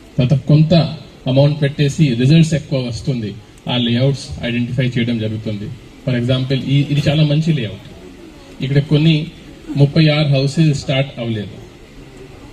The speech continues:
ఎందుకు అవ్వలేదు ఒకసారి స్టడీ చేస్తాం. Already కొంతమంది ప్రజాప్రతినిధులకు ఈరోజు చెప్పడం జరిగింది. So ఆ ముప్పై ఆరు మందిని కూడా ఎలా, ఎలా మోటివేట్ చేసుకోవచ్చు, దీనిలో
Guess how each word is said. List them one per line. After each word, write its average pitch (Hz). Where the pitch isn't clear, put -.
ఎందుకు 156
అవ్వలేదు 151
ఒకసారి 143
స్టడీ 120
చేస్తాం. -
Already 123
కొంతమంది 123
ప్రజాప్రతినిధులకు 120
ఈరోజు 120
చెప్పడం 120
జరిగింది. 113
So -
ఆ 143
ముప్పై 156
ఆరు 160
మందిని 156
కూడా 156
ఎలా, 143
ఎలా 139
మోటివేట్ 135
చేసుకోవచ్చు, 120
దీనిలో 123